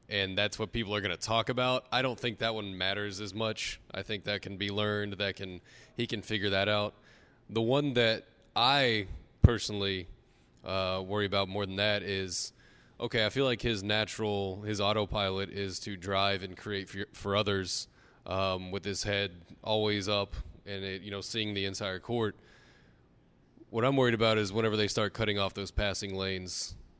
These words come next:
and they make him create his own shot, um, getting separation from a defender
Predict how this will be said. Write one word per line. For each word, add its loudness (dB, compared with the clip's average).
and 0
they 4
make 0
him 0
create -2
his -4
own -4
shot, -8
um, -2
getting 2
separation 2
from -4
a 2
defender -4